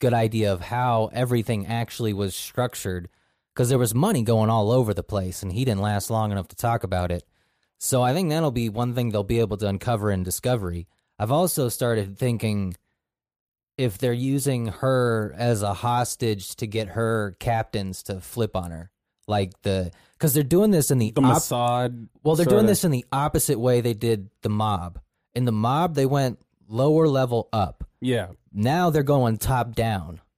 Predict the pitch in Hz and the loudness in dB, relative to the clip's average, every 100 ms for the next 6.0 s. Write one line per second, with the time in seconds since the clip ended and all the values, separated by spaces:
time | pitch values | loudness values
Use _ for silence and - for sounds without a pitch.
0 | _ _ _ _ _ _ - 131 120 165 | _ _ _ _ _ _ -2 0 2 2
1 | 175 127 131 - 135 117 139 - 135 143 | 2 2 0 2 2 2 2 0 -4 -2
2 | 123 160 143 127 107 110 110 - 110 90 | 0 0 0 0 0 2 0 0 0 0
3 | - - _ _ _ _ 131 107 120 143 | -6 -16 _ _ _ _ -2 -2 -2 2
4 | 160 185 151 131 - 143 147 139 120 117 | 4 4 4 2 0 -2 0 2 0 -4
5 | - - 127 123 107 110 120 110 98 92 | -12 -2 0 2 2 2 2 2 2 -2